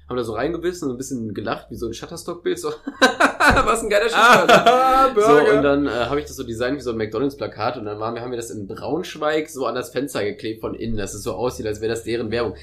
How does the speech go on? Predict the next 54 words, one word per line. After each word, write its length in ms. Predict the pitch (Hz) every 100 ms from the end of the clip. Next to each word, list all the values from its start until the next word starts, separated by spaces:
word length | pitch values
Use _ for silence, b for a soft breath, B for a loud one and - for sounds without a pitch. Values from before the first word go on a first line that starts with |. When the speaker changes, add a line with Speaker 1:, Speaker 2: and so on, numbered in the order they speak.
| B
Speaker 1:
Das 140 | - -
hing 180 | 160 165
da, 60 |
Speaker 2:
Die, 80 | 151
Speaker 1:
glaub 120 | 139
ich 40 | 143
Speaker 2:
also 140 | 160
man 140 | 170
muss 100 | 180
ja 100 | 196
dazu 160 | 165 165
sagen, 300 | 165 156 143
so, 220 | 135 139 - 123
McDonalds 340 | 123 123 151
hat 60 | 139
ja 80 | 139
generell 400 | 139 131 139 160
immer 260 | 156 147
so 180 | 127 131
Poster 640 | 131 151 160 165 175 165 143
an, 220 | 151 156
in 160 | - 170
ihren 260 | 170 151 147
Filialen, 680 | 135 123 120 147 160 160 139
wo 60 |
dann 120 | 131
so 140 | 135 147
aktuelle 540 | - - 151 131 135
Aktionen 600 | - - - 147 143 131
beworben 400 | 110 104 98 98
werden. 200 | 98 92
Da 80 | 107
ist 120 | 120
dann 100 | 127
so, 120 | 117 123
ja, 220 | 127 131
jetzt 280 | 131 135 135
neu 200 | 131 143
Lieferservice 1000 | 135 156 156 139 120 139 139 143 139 B B B B
oder 160 | - 123
der 100 | 131
Big 200 | 127 143
Tasty 360 | - 139 139 143
Super 320 | 120 156 151
Bacon 380 | - 139 139 135
oder 180 | 127 127
so, 200 | 120 127
keine 240 | 127 123 120
Ahnung, 200 | 135 131
wie 80 |
die 80 | 139
alle 240 | 123 131 139
<laughs> 0 |
heißen. 480 | 147 135 143 151